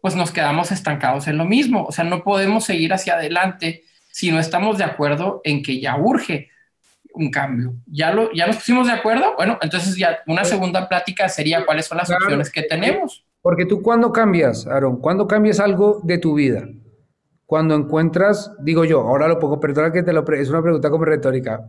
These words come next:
Speaker 1: Sí.
Speaker 2: Ahora, ¿cambias cuando encuentras algo mejor?
Speaker 1: No necesariamente.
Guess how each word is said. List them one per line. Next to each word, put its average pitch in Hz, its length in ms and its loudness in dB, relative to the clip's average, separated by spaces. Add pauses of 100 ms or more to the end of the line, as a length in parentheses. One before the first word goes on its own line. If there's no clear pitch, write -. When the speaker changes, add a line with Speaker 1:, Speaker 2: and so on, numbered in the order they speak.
Speaker 1:
Sí. 131 260 -10
Speaker 2:
Ahora, - 220 -2 (260)
¿cambias 208 440 0 (140)
cuando 175 340 2
encuentras 151 540 0
algo 214 220 4
mejor? 226 460 0 (1200)
Speaker 1:
No 156 180 -2
necesariamente. 175 1000 -4